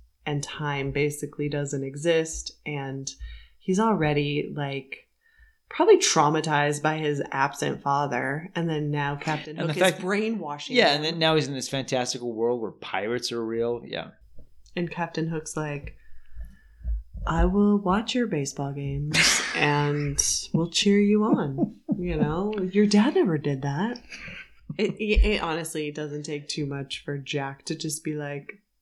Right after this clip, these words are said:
Speaker 1: "Hello, Daddy." <laughs>
Speaker 2: Yeah, it's, it's very peculiar. Speaking of peculiar, this is something that jumped out, 'cause we'll, we'll get to the,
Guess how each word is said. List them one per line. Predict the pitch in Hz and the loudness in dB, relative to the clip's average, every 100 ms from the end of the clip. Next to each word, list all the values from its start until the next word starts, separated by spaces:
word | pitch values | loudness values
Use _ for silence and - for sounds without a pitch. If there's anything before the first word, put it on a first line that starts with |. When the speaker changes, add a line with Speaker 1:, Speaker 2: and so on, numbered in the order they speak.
| - | -4
Speaker 1:
"Hello, | 240 311 190 | 0 2 0
Daddy." | 143 135 143 185 226 - 226 - - _ - | -2 -4 -2 -2 -4 -2 -2 -2 -16 _ -4
<laughs> | 208 - 196 - - _ _ _ - 415 - | -4 -2 -8 -8 -20 _ _ _ -12 -10 2
Speaker 2:
Yeah, | 143 120 113 | 4 4 2
it's, | 110 - - | -2 -4 -4
it's | 143 - | -4 2
very | 147 | 4
peculiar. | 139 117 139 123 113 | 4 2 0 2 2
Speaking | - 202 190 | 2 2 2
of | 123 | 0
peculiar, | 117 131 127 120 | 0 2 2 2
this | 123 139 | 0 0
is | - | 0
something | 120 107 104 | 0 0 -2
that | 101 95 | -2 -4
jumped | 107 107 | -4 -2
out, | 104 | -2
'cause | 107 | -2
we'll, | 123 131 | -4 -4
we'll | 123 | -2
get | 123 123 | -4 -4
to | 110 | -6
the, | 101 | -6